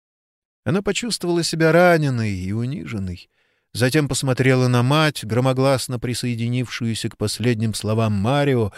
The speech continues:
и саркастически улыбнулась. «Помнишь девушку по имени Луиса Соло?»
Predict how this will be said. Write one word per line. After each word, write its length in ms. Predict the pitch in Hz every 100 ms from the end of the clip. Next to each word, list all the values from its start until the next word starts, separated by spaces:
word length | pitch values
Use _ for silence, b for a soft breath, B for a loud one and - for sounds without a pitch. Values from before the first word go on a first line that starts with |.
| B B
и 100 | 110
саркастически 1080 | 117 113 113 107 - - 135 - 113 - 107
улыбнулась. 1000 | 104 104 92 92 90 80 71 - - - _ _ _ _ _ _ _ _ -
«Помнишь 480 | 196 208 135 117
девушку 500 | 117 143 95 92 -
по 160 | 107 117
имени 540 | 113 110 110 110 107 -
Луиса 560 | 123 131 165 185 - 165
Соло?» 600 | - - 101 78 73